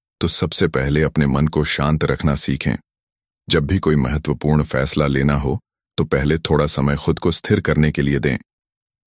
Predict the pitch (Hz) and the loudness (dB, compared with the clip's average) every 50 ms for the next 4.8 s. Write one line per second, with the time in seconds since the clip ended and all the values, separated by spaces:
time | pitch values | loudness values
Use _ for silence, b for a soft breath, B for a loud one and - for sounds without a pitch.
0 | _ _ - - 82 78 78 76 71 73 69 67 67 76 69 67 76 76 - - | _ _ -2 0 2 2 2 2 0 0 0 0 0 0 0 2 0 0 0 0
1 | 69 67 62 - - _ _ _ _ _ _ - - 76 73 78 78 76 73 - | -2 -2 -4 -6 -8 _ _ _ _ _ _ -4 -4 -2 0 0 0 0 -2 -2
2 | - 64 69 71 - - 69 67 57 - _ _ _ _ _ _ _ - 73 76 | -2 -2 -2 -2 -2 -2 -2 -2 -4 -6 _ _ _ _ _ _ _ -4 -2 -2
3 | 73 - - 98 90 80 - - 80 76 - - - - 76 76 80 78 - - | -2 0 0 -2 -2 0 0 0 -2 0 0 -2 -2 0 2 2 0 0 0 -2
4 | 64 69 69 - 78 76 - - - - 69 62 - - 55 | -2 -2 -2 -2 -2 -4 -2 -2 -2 -2 -2 -2 -2 -4 -6